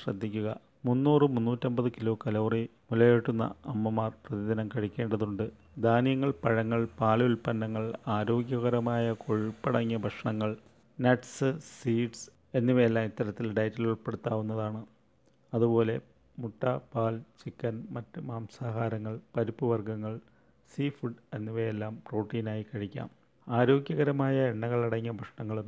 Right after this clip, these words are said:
നന്നായി കഴിക്കാവുന്നതാണ്. ഇതിനൊപ്പം തന്നെ വൈറ്റമിനുകളും ധാതുക്കളും അടങ്ങിയ ഭക്ഷണപദാർത്ഥങ്ങളും നല്ലതുപോലെ ഡയറ്റിൽ ഉൾപ്പെടുത്തുക. വൈറ്റമിൻ ബി ട്വൽവ്,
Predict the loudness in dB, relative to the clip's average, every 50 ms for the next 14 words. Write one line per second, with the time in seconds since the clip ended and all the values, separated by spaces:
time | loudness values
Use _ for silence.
0 | -8 -10 -8 -6 -6 -4 -4 -4 -6 -6 -6 -8 -8 -8 -8 -6 -6 -6 -6 -6
1 | -6 -6 -6 -6 -8 -10 -12 -14 _ _ _ _ _ _ _ _ _ -2 0 0
2 | 2 0 0 -2 -2 -2 -2 -2 -2 -2 -2 -2 -2 -2 -2 -4 -2 -2 -2 -2
3 | -2 -2 -2 -2 -2 -4 -6 -4 -2 -2 -2 -2 -4 -6 -8 -6 -6 -4 -4 -6
4 | -6 -6 -6 -6 -6 -6 -6 -8 -8 -8 -8 -6 -4 -4 -4 -4 -4 -6 -8 -10
5 | -8 -8 -8 -8 -8 -6 -6 -4 -4 -2 -2 -2 -2 -2 -2 -4 -4 -6 -6 -6
6 | -6 -6 -6 -6 -4 -4 -4 -6 -6 -8 -10 -10 -8 -6 -6 -6 -6 -8 -10 _
7 | _ _ -2 -2 -2 0 -2 -2 -2 -2 -2 0 0 0 0 0 0 -2 -2 -2
8 | -2 -2